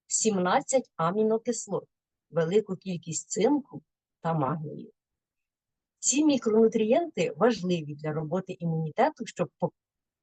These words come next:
протистояти атакам вірусів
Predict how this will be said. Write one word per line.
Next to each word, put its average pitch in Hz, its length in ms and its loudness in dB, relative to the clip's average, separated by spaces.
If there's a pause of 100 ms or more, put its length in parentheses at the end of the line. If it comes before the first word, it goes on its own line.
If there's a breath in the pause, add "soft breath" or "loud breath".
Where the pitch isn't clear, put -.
протистояти 214 920 0
атакам 165 560 0
вірусів 240 760 -4